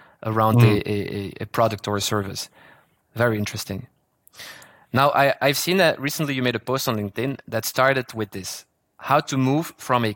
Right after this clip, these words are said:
Speaker 1: customer-centric to a community-centric approach.
Speaker 2: Mm-hmm.
Speaker 1: Can you explain that?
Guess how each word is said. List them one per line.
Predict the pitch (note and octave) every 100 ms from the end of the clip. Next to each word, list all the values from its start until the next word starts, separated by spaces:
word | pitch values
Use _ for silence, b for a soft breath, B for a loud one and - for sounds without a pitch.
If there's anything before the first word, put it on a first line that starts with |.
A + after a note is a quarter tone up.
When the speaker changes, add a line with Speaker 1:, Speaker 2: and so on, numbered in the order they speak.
| -
Speaker 1:
customer-centric | C#3 - C3 G2+ - C3+ - E3 - -
to | A#2
a |
community-centric | A2 - A#2 A#2 D3+ D3+ B2 - A#2 - G#2+ -
approach. | G2+ - G2 F2+ - - _ _ _ _ _
Speaker 2:
Mm-hmm. | G#2+ A2
Speaker 1:
Can | C#3
you | D3
explain | - - B2
that? | G2+ F2+